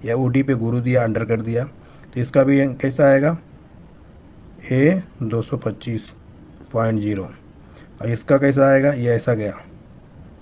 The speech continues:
नाइंटी से वन एटी, नाइंटी से प्लस फ़ोर्टी फ़ाइव, तो ये आया ए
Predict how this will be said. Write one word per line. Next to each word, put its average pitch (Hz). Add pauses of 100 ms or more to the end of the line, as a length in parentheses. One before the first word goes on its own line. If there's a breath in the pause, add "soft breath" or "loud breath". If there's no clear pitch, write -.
(100)
नाइंटी 113
से 139
वन 123
एटी, 113 (380 loud breath)
नाइंटी 120
से 190
प्लस 120
फ़ोर्टी 117
फ़ाइव, - (340 loud breath)
तो 120
ये 123
आया 139 (720)
ए 131